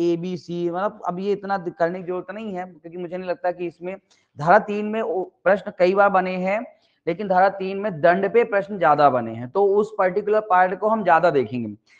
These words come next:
यहाँ पर मैं कहाँ पे मुझे संभावना लगती है कभी प्रश्न बन जाए तो उसको, तो शुरुआत में वही है कि कुछ, कुछ, अ, गंदा खिलाने पर मजबूर करता है, ग-, उसके परिसर में मलमूत्र वगैरह छोड़ता है, ये सब चीजें, आरना घुमाएगा, अ,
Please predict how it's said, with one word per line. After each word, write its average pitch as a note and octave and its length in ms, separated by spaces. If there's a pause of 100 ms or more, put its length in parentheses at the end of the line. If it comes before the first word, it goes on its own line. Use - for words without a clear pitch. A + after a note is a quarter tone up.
(280)
यहाँ F3+ 360
पर A3+ 160
मैं A3+ 240
कहाँ F#3+ 280
पे A3 120
मुझे G#3 260
संभावना G3 580
लगती G3+ 360
है G#3+ 100 (100)
कभी F#3 140
प्रश्न F#3 340
बन F3 200
जाए F#3+ 240 (440)
तो G#3 120
उसको, F3+ 260
तो D#3+ 100
शुरुआत G#3 440
में G#3+ 100
वही G3+ 240
है G3 80
कि F3+ 120
कुछ, F#3+ 200
कुछ, F#3+ 540
अ, G3 140 (500)
गंदा D#3 840
खिलाने E3 360
पर E3+ 100
मजबूर D#3+ 400
करता D#3 360
है, D#3 180
ग-, D3 80
उसके D3+ 420
परिसर D3+ 340
में D#3+ 140
मलमूत्र D3+ 600
वगैरह D#3 180
छोड़ता D3+ 360
है, D#3 100
ये D#3 60
सब D3 140
चीजें, D3 240
आरना D3+ 400
घुमाएगा, D3 540 (640)
अ, D3 160